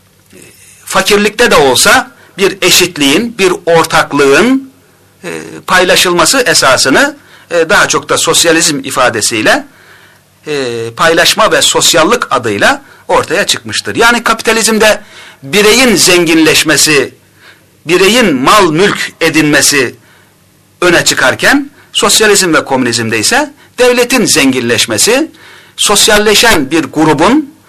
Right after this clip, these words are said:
mümkün işte işçi partisi dersiniz, başka, e, zihniyet dersiniz, onların, e, mala mülkiyete yön vermesi şeklinde değerlendirilmesi söz konusudur.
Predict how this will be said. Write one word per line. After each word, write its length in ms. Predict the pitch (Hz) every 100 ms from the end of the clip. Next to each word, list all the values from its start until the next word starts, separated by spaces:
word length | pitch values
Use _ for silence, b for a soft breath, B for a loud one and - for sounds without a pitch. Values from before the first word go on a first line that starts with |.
| B B -
mümkün 460 | 175 165 165 156 143
işte 320 | 151 - 156 117
işçi 240 | - 180
partisi 500 | 143 123 120 123 117
dersiniz, 440 | 113 107 131 214
başka, 440 | 170 - 143 139 - B B B
e, 300 | 143 131 123
zihniyet 480 | 127 135 117 120 113
dersiniz, 500 | 117 110 - 240 277 175
onların, 540 | 165 131 180 277 269 - _ b b b b -
e, 60 | 151 139 135 135
mala 280 | 160 175 175
mülkiyete 600 | 156 143 143 147 220 233
yön 320 | 175 202 143
vermesi 460 | 123 110 101 269 269
şeklinde 640 | 151 - 120 120 226 277 B B B -
değerlendirilmesi 840 | 139 117 110 110 104 98 104 160 190
söz 260 | 131 104
konusudur. 600 | 110 95 - 98 - -